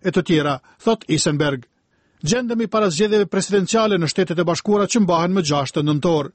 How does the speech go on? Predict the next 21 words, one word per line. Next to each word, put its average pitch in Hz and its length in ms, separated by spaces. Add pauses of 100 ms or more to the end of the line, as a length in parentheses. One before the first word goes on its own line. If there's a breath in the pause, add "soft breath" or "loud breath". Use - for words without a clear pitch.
(220)
Pra, 214 200
disi 226 240
është 220 180
e 202 60
pashmangshme 214 580
pyetja 214 400
se 202 220 (320 soft breath)
kush 285 200
po 220 120
bën 196 240
në 180 160
punë 196 240
më 190 80
të - 80
mirë 196 220
në 165 100
shfrytëzimin 175 400
e 151 80
këtyre 175 240
të 175 140
dhënave, 147 320